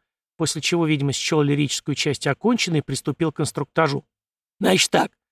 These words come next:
в бою держись Кима, и оба никуда не лезьте, мы сами все сделаем. Моя б воля, я б вас обоих на корабле оставил, но ребята с бурей, скорее всего, ранены, надо будет им помогать. Все понял?" "А", —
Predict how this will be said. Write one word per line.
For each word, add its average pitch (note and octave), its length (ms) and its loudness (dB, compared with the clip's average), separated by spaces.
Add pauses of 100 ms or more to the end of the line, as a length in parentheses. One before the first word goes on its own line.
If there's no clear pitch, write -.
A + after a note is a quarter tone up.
(200)
в C3 80 -2
бою F3 300 6
держись G#3+ 400 4
Кима, D#3 460 4
и C#3+ 100 2
оба A3 240 6
никуда E3+ 340 4
не G3+ 140 6
лезьте, D3 400 0
мы F3 120 4
сами E3 240 2
все D3 200 -2
сделаем. D3 420 -2 (380)
Моя G#3+ 280 4
б D#3+ 100 -2
воля, A#3+ 300 6
я E3+ 180 4
б F#3+ 60 -2
вас A3 240 2
обоих G3+ 360 4
на F#3+ 100 -2
корабле G3 420 4
оставил, C#3 400 2
но D3 100 4
ребята F#3+ 380 2
с C3+ 40 -6
бурей, F#3 300 6
скорее G3 260 2
всего, D#3+ 200 2
ранены, F#3+ 360 4
надо E3 180 2
будет F#3 220 2
им E3 80 4
помогать. F3+ 460 0 (120)
Все D4 200 4
понял?" F3+ 320 2 (840)
"А", — C#3+ 420 6